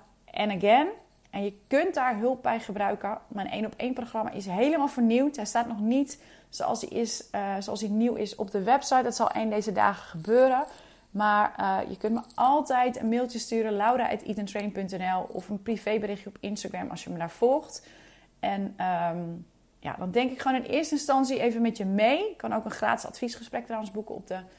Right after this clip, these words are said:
website. En als je zegt, "Ik heb hier echt serieus bij, hulp bij nodig", dan weet je me ook te vinden. Daar word ik vooral ook heel erg blij van. En,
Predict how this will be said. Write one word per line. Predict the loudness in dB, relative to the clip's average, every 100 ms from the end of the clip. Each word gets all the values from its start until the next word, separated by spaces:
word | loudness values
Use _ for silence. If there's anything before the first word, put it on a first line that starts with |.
| -20 _ _
website. | 0 0 2 2 2 0 -4
En |
als | -10
je | -8
zegt, | -8 -8 -10
"Ik | -10
heb | -8 -8
hier | -10
echt | -12 -10
serieus | -6 -2 -2 -4
bij, | -8 -10
hulp | 0 0 2
bij | 0
nodig", | 0 -2 -4 -10 -18 -20 -20 -16
dan | -8 -4
weet | -2 -2
je | -6
me | -10
ook | -10 -10
te | -14
vinden. | 0 4 8 8 6 4 0 -16 -20 -20 _ _
Daar | -8
word | -6 -8
ik |
vooral | -4 -2 -2
ook | -2
heel | -6
erg | -6 -8
blij | -2 0 0
van. | -2 -4 -6 -8
En, | -8